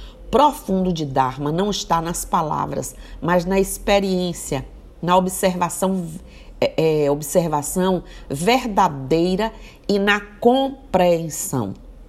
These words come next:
Em termos de palavras, o Dharma rege a conduta individual, impondo, de acordo com a origem, a posição que se ocupa na sociedade,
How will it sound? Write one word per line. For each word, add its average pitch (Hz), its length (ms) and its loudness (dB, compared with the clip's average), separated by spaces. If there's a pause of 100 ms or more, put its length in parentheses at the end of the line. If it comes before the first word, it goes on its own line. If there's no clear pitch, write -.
(480)
Em 185 120 2
termos 220 520 2
de 175 120 -2
palavras, 151 880 0 (240)
o 175 100 0
Dharma 214 440 4
rege 160 640 -2 (200)
a 170 80 -2
conduta 196 680 0
individual, 160 960 0 (300)
impondo, 202 920 2 (220)
de 165 140 2
acordo 247 680 6
com 285 160 -2
a 277 140 2
origem, 175 800 0 (220)
a 170 100 2
posição 196 720 0
que 254 160 -2
se - 200 -4
ocupa 180 480 0
na 170 120 -4
sociedade, 151 920 -4